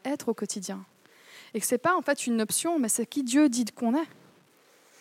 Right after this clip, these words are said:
Alors oui, il y a une responsabilité derrière et,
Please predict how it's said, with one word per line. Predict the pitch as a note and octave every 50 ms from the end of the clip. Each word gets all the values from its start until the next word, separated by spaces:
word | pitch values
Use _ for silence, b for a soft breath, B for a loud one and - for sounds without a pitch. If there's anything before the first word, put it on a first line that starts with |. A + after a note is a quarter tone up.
| b b b b b b b _ _ _ _ _ _ _ _ - - _ _ _ _ _ _ _ _ _ _ _ _ _ _ _
Alors | G#3+ A3 A3+ G#3
oui, | A3+ C#4 D4+
il | D4+ D4+
y | C4
a | A3
une | G#3+
responsabilité | G#3+ - A3+ A3+ - B3+ A#3 - B3 A3 G#3 A3+ G#3+ B3+ A#3
derrière | A3+ G#3+ G#3 A#3+ B3 B3 B3 G#3+
et, | A3 F#3+ F#3+ G3 G3